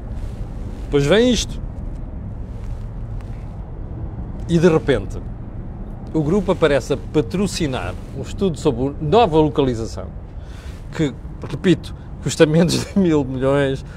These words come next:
não tem problemas ambientais, vai de se-, ele pode movimentar sessenta a setenta milhões de passageiros, pode ter três pistas,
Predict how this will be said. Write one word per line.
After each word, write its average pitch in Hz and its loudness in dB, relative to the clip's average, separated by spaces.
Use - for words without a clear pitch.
não 180 4
tem 202 8
problemas 180 4
ambientais, 143 2
vai 208 6
de 175 0
se-, - -4
ele 160 2
pode 175 4
movimentar 160 0
sessenta 180 0
a - 4
setenta 160 2
milhões 147 0
de - -12
passageiros, 135 -2
pode 233 8
ter 202 6
três 175 4
pistas, 165 0